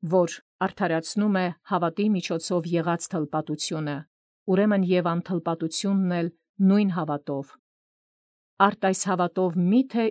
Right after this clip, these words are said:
իչիք ենք դարձնում օրենքը։ Քավ լիցի։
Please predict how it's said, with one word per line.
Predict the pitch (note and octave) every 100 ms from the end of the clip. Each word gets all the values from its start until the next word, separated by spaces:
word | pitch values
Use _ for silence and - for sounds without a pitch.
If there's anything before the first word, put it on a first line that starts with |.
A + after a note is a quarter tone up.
| -
իչիք | G#3+ - A3 A3
ենք | G3 F3+
դարձնում | F3 F3 - - E3+ E3 D#3+ _ -
օրենքը։ | E3+ D#3+ D#3 C#3+ - C#3+ - _ _ _ _ _ _ _ _ _ -
Քավ | G3+ F3
լիցի։ | E3 C#3 - -